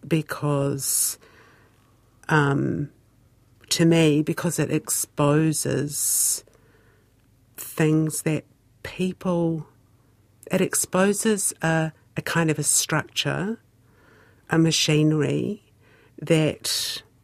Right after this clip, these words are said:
um, that is accepted and not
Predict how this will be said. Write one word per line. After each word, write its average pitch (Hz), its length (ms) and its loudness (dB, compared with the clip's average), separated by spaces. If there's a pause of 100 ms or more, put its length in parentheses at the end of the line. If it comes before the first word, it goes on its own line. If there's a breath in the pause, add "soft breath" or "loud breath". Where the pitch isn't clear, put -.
(400)
um, 156 640 2 (1400 soft breath)
that 160 180 4
is 156 180 4
accepted - 800 -2 (100)
and 151 680 -2 (1080)
not 165 760 2